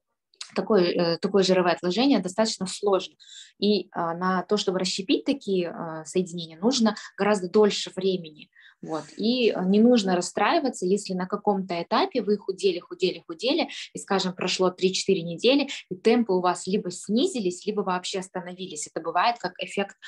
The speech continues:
плато. Вот, то есть, э, как бы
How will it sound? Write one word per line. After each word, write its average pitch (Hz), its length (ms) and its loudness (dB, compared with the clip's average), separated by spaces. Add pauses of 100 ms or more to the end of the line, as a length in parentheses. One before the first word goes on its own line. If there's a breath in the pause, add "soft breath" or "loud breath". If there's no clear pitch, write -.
(200 loud breath)
плато. 196 500 2 (440 loud breath)
Вот, 165 280 -2
то 175 80 2
есть, - 360 -4
э, 156 80 -2 (760)
как 165 160 -10
бы 165 240 0